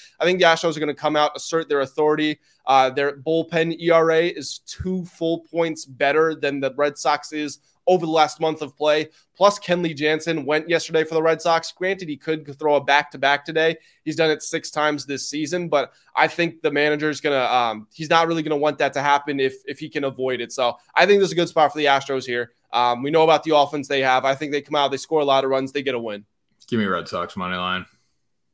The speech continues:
Speaker 2: Sox money line.
Speaker 1: It's a bold play. It's a bold play with the Red Sox on the road. Their offense is completely different.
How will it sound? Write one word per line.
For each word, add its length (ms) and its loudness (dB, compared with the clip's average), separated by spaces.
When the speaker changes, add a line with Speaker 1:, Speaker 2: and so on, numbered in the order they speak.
Speaker 2:
Sox 300 2
money 220 -2
line. 300 -4
Speaker 1:
It's 100 -10
a 40 -4
bold 300 4
play. 300 2
It's 120 -6
a 40 -6
bold 240 0
play 140 2
with 100 0
the 80 -4
Red 180 0
Sox 280 -2
on 80 -2
the 100 0
road. 260 2
Their 120 0
offense 500 0
is 120 -14
completely 440 -6
different. 420 -4